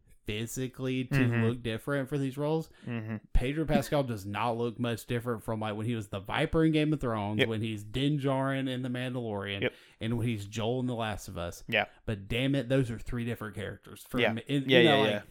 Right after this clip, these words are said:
Speaker 1: you know what I mean? Like,
Speaker 2: And that,
Speaker 1: he
Speaker 2: I think that goes to more about his actual
Speaker 1: It's the same
Speaker 2: acting
Speaker 1: facial hair.
Speaker 2: ability.
Speaker 1: I mean,
Speaker 2: Yeah.
Speaker 1: the exact same facial hair.
Speaker 2: Yeah, I agree with that.
Speaker 1: <laughs>
Speaker 2: I think it's more, it, it more goes to show, like, how good of an actor he is. Be did not make much, if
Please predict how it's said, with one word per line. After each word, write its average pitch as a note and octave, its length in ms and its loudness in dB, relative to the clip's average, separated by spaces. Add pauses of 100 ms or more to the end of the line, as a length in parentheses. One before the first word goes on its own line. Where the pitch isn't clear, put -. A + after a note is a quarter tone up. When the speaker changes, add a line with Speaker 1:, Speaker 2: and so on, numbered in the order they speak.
(300)
Speaker 1:
you C#3+ 120 2
know D3 60 4
what D3 80 2
I C#3+ 60 0
mean? D3 280 0
Like, C3 120 2
Speaker 2:
And C3+ 60 8
that, C3+ 100 10
Speaker 1:
he D3 80 2
Speaker 2:
I C3+ 80 10
think E3 180 6
that C3+ 100 10
goes B2+ 260 8
to C3+ 60 0
more A#2+ 300 8
about A2+ 360 8
his B2 300 4
actual A2+ 460 2
Speaker 1:
It's F#3+ 140 6
the C3+ 140 -2
same G#2 260 0
Speaker 2:
acting C3 280 10
Speaker 1:
facial C#3+ 220 8
hair. F#3+ 220 8
Speaker 2:
ability. C3+ 200 4
Speaker 1:
I F3 100 8
mean, C3+ 180 4
Speaker 2:
Yeah. A2+ 160 4
Speaker 1:
the G#2+ 60 -6
exact C3+ 320 0
same A2 140 -8
facial G2+ 280 -12
hair. - 180 -20 (180)
Speaker 2:
Yeah, A#2 140 4 (320)
I B2 120 4
agree B2+ 180 6
with G2 80 -2
that. F#2 140 -4 (100)
Speaker 1:
<laughs> - 440 -6
Speaker 2:
I - 60 0
think B2 160 2
it's A#2+ 100 -4
more, B2+ 240 2
it, A#2+ 220 0
it A#2+ 180 -4
more B2 200 2
goes A#2 240 -2
to A2+ 60 -6
show, A2 140 2
like, G#2 140 -2
how A#2+ 140 -2
good A#2 120 -2
of G#2+ 80 -2
an G#2+ 80 -4
actor G#2 380 -8
he G#2 160 -4
is. G2 160 -2
Be G#2+ 320 -2 (600)
did A2 160 -2
not A2+ 200 4
make A2 380 0 (420)
much, A#2 480 2
if A#2 180 -4